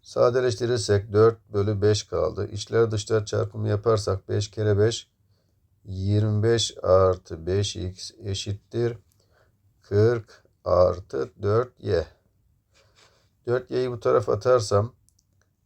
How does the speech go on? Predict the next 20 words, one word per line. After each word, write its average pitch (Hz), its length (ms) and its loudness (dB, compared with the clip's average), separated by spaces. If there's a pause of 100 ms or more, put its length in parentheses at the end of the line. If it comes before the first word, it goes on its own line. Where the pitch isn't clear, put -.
(160)
beş 110 440 -4
X 113 400 -4
eksi 95 720 -4
dört 104 460 -2
Y 98 360 -4
eşittir - 420 -10
on 110 360 -2
beş 107 320 -4
bulunur. 107 380 -2 (1700)
Önceki 127 380 -4
denklemi 131 340 0
de 135 60 4
altına 131 320 2
yazalım. 123 440 0
İki 117 420 -6
X - 180 -10
eksi 101 460 -2
iki 101 320 -8
Y 104 380 2 (100)
eşittir 107 720 -4